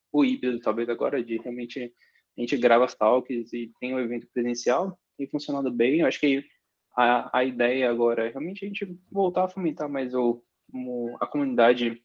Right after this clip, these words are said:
aqui na, na região, porque eu acho que até mesmo as empresas ficaram mais sem fazer eventos, hum,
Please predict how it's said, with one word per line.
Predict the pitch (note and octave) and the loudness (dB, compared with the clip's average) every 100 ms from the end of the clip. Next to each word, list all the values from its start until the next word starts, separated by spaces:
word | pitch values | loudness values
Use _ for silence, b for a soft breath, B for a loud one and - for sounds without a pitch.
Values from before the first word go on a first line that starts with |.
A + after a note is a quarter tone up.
| - | -12
aqui | B2+ - F#3+ | -12 -8 -4
na, | G#3 F3 | 2 2
na | D3 C3+ | 2 2
região, | C3+ C#3 A#2 A#2 C#3+ | 2 0 0 -6 -6
porque | _ A2+ | _ -6
eu | |
acho | A2+ | -4
que | C3+ C3 b b b | -4 -6 b b b
até | C#3+ | 6
mesmo | D#3+ E3 | 6 6
as | D3 | 6
empresas | D3+ D3 C3 D#3 D#3 D3 | 4 2 2 4 2 -2
ficaram | - - C3+ C3+ | -6 -2 0 0
mais | C3 B2+ B2+ C3 | -4 0 0 0
sem | - C3 | -2 -2
fazer | C3 B2 | 2 4
eventos, | A#2 C3+ D#3+ D3+ - C3+ B2 | 4 4 2 -2 -2 -2 -2
hum, | C3+ A#2+ A#2+ | -8 -8 -10